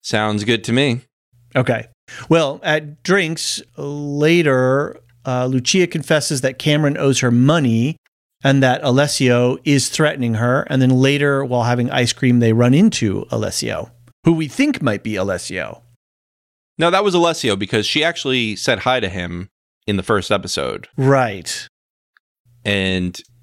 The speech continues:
Speaker 1: it's interesting that now he's coming back as the fake pimp.
Speaker 2: Do you, okay, I was gonna ask you, do you think
Speaker 1: No, this
Speaker 2: that
Speaker 1: is a
Speaker 2: she
Speaker 1: fake pimp.
Speaker 2: actually has a pimp?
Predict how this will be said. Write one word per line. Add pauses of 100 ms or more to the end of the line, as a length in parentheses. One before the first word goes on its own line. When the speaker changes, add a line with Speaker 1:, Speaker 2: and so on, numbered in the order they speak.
(140)
Speaker 1:
it's
interesting
that
now
he's
coming
back
as
the
fake
pimp. (800)
Speaker 2:
Do
you,
okay,
I
was
gonna
ask
you,
do
you
think
Speaker 1:
No,
this
Speaker 2:
that
Speaker 1:
is
a
Speaker 2:
she
Speaker 1:
fake
pimp.
Speaker 2:
actually
has
a
pimp?